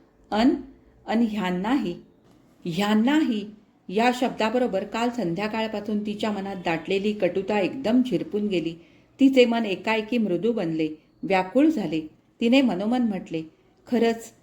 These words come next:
आपल्यावर माझा मुळीच राग नाही. माझ्या सौंदर्यावरच लुब्ध होऊन आपण मला आपल्या हृदयात स्थान दिलं होतं, हे मी पूर्ण जाणून आहे. सौंदर्य हा आपण आपला प्राण मानता. प्राण गेल्यावर निर्जीव कुडीला कुणी कवटाळीत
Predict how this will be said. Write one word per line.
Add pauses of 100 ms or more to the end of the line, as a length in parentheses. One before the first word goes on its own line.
(200)
आपल्यावर
माझा
मुळीच
राग
नाही. (360)
माझ्या
सौंदर्यावरच
लुब्ध
होऊन
आपण
मला
आपल्या
हृदयात
स्थान
दिलं
होतं, (460)
हे
मी
पूर्ण (120)
जाणून
आहे. (480)
सौंदर्य
हा
आपण
आपला
प्राण
मानता. (460)
प्राण
गेल्यावर
निर्जीव
कुडीला
कुणी
कवटाळीत